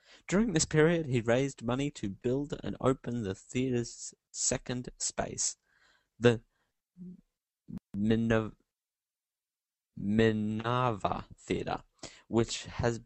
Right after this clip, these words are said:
been of its productions transferred to London, has seen many of its productions transferred to London. Garland began his career as an actor, but quickly found a new home at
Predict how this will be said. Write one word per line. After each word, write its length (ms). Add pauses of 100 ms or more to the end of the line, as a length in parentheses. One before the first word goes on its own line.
been 440 (580)
of 300
its 260
productions 760
transferred 560
to 220
London, 420 (160)
has 160
seen 380 (200)
many 280
of 160
its 160
productions 600
transferred 440
to 80
London. 400 (480)
Garland 340 (100)
began 260
his 200
career 540
as 160
an 80 (120)
actor, 400
but 180
quickly 340
found 300
a 60
new 300
home 320 (1160)
at 340